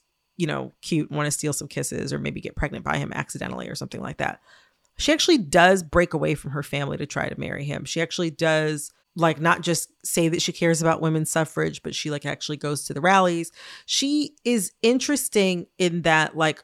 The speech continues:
her ideals are not just espoused within the house.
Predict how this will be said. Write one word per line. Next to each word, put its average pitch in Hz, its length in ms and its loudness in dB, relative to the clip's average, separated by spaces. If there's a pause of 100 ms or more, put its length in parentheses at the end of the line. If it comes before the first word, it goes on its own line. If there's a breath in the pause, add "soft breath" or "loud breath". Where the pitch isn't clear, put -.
her 190 560 2 (160)
ideals 175 1200 2
are 160 120 4
not 160 260 0
just - 240 -4
espoused 147 560 -4
within 151 360 -8
the 143 80 -6
house. 156 500 -4